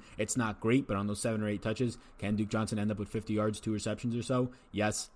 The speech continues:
It's all pretty much dependent on his receiving game role and if he finds the end zone. He's towards the bottom of the list of my interest at forty-one hundred, but I do think he's in play. Matt Breida, thirty-eight hundred, just twenty-four total snaps over the last two weeks,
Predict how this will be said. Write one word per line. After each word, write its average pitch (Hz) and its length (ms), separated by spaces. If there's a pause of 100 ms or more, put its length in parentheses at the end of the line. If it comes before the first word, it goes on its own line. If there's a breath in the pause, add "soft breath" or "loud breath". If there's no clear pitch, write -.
(160)
It's 101 160
all 104 260
pretty 110 280
much 107 200
dependent 104 340
on 95 140
his 90 300
receiving 117 320
game 110 180
role 110 200
and 90 200
if 98 100
he 98 60
finds 95 240
the 92 80
end 107 120
zone. 117 200 (220 loud breath)
He's 151 160
towards 147 220
the 127 40
bottom 110 260
of 113 100
the 110 80
list 113 260
of 104 100
my 101 100
interest 107 320
at 123 100
forty-one 143 300
hundred, 143 220
but 107 100
I 101 40
do 104 160
think 101 160
he's 92 100
in 87 140
play. 113 260 (920)
Matt 160 200
Breida, 160 240
thirty-eight 147 380
hundred, 135 340 (240 loud breath)
just 208 180
twenty-four 170 460
total 147 260
snaps 127 380
over 123 120
the 117 60
last 117 260
two 117 120
weeks, 120 280